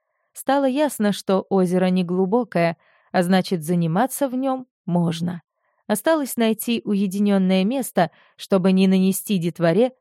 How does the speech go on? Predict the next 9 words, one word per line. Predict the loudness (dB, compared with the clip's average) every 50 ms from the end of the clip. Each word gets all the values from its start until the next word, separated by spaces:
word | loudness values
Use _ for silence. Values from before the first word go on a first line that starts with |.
| _ -14
психологическую | -6 -6 -4 -2 0 0 0 0 0 -2 -4 -4 -6 -8 -2 0 0 0 0
травму | 0 0 0 2 2 2 2 0 0 0 -4 _ _ _ _ _ -14
своими | -8 -2 0 2 2 2 2 2 2 0 0 -2 _ 0
одетыми | 0 2 2 2 2 2 2 0 0 2 2
в | 2
одно | 2 2 2 2 0 0
лишь | 0 -2 -4 -4 -2
бельё | -2 -2 0 0 2 2 2 0 0 _ _ _ _ _ _ _ _
тушками. | -6 -6 -6 -6 -8 -6 -4 -4 -4 -4 -6 -8